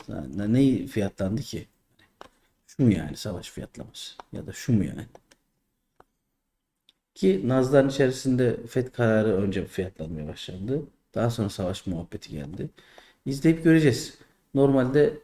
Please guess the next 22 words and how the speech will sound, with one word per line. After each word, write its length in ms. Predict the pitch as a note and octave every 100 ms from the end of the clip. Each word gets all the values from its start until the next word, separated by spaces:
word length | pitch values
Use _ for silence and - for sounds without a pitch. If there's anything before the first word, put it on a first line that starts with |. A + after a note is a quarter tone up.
| _ _ _ _ _
böyle 240 | C3+ D#3 A#2+
söylenir. 480 | A2+ F#2+ F2 F#2 -
Hakan 420 | A2 A2+ A#2 A2+
Bey'in 420 | A2 A2 G#2+ - -
bir 60 |
taraftan 380 | - G#2+ - G#2+
söylediği 460 | - G#2 G2+ G2+ A2+
doğru. 400 | G2 F#2+ A2 - _ _ _ - G2+
Hani 360 | G#2 G2 -
savaş 440 | - A2 A2 - -
zaten 380 | G2+ G2+ G#2+
çığırtkanlığı 640 | G#2 G#2+ F#2+ - F#2+ F#2 F#2
başlar 400 | G#2 - G#2+ G2
başlar, 300 | G2+ - F2
fiyatlama 680 | - G2+ F#2+ G2+ F2+ E2 C#2 -
olur. 400 | G#2 G#2+ B2 - - - - _
Savaş 460 | - A2 A2 G#2+ -
başlayınca 760 | G#2+ - A#2+ A2 G2+ B2+ C3 - _ _ _ -
artık 400 | A2+ G#2+ A#2+ -
piyasa 340 | A#2+ G#2+ -
alıma 280 | G#2+ G#2+ A2
geçer. 440 | G2 - G2 -